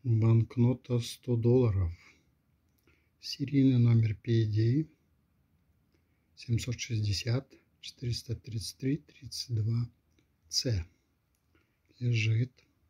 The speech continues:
этой стороной, то бишь серийным номером, на байковой поверхности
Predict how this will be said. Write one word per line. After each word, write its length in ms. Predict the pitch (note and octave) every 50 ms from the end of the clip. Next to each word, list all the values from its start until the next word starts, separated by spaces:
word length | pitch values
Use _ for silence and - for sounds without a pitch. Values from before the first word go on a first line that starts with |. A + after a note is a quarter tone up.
| _ _ _
этой 360 | - B2+ B2 - - A#2 A2 F#2+
стороной, 600 | - - - - G#2+ A2 G#2 G#2+ G#2+ A#2 C3 C#3
то 160 | - - C3+
бишь 300 | - - D3 C3 - -
серийным 540 | - - C#3+ C3+ C#3 C#3 C#3 C#3 C3+ C3+ C3
номером, 680 | C3 C3 B2+ C3 C3 B2+ C3+ C3+ C3 C3 C3 - - _ _ _ _ _ _ _ _ _ _ _ _ _ _ _ _ _ _ _
на 680 | A#2+ A2+ A2 A2 A2 A2 G#2+ G#2 G#2+ A2 A2+ C3+ C#3 - _ _ _ _ _ _ _ _ _ _ _ _ _ _ _ _ _ _ _ _ _ _ _ _ _ _ _ _ _ _ _ _ _ _ _ _ _ _ _ _ _ -
байковой 600 | A#2 G#2+ A2 A#2 A2+ A2+ - - A#2 A2 G#2 F#2
поверхности 1000 | - - G#2 G2+ A2 B2+ - - _ - C#3+ C#3 - - - - C#3+ C3+ C3+